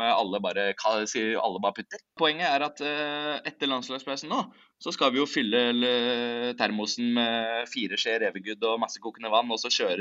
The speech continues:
til et annet nabolag. Og da sier ikke, da går ikke alle skuddene inn. For da er, da er det law of averages som kicker inn her. Vi skal jo ikke slippe inn ved annethvert skudd hele sesongen. Vi skal jo til nye nabolag og banke på nye dører.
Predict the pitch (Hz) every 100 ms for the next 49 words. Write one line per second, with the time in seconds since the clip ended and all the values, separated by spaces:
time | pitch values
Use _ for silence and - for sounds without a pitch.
0 | 104 127 110 110 120 101 - 269 - _
1 | _ - 156 127 185 - 214 120 120 110
2 | 139 180 339 240 139 127 120 160 147 135
3 | 104 127 120 110 92 110 101 107 - _
4 | _ - 277 277 127 - - 147 127 139
5 | 139 139 143 139 113 117 92 95 98 107
6 | 120 104 98 90 92 95 98 131 90 92
7 | - - 127 - - 110 110 113 117 117
8 | 110 - 104 117 127 110 120 160 190 139
9 | 147 131 139 151 147 147 156 156 139 147
10 | 151 123 135 220 147 117 143 156 156 170
11 | 208